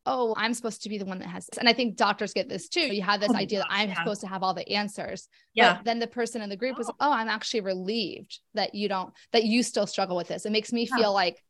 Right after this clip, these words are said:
Speaker 1: since I'm only one year into this and I'm struggling with it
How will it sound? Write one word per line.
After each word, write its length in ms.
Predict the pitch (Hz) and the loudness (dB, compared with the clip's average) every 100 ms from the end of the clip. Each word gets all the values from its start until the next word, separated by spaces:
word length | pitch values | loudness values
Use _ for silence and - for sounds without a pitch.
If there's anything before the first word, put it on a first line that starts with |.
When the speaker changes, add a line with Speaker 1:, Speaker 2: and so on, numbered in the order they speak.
| _ _ _ _ - | _ _ _ _ -8
Speaker 1:
since 240 | - 233 | -2 2
I'm 240 | - 220 220 | 4 2 0
only 280 | 214 214 196 | -4 -2 -2
one 240 | 190 190 | -2 -2
year 160 | 185 180 | 0 0
into 200 | 180 180 | 0 0
this 440 | 180 175 - - - - | 0 -2 -6 -14 -16 -6
and 80 | 202 | 2
I'm 160 | 208 240 | 2 2
struggling 260 | 196 185 | -2 -2
with 180 | 175 175 | -4 0
it 300 | 185 175 - | 0 0 -4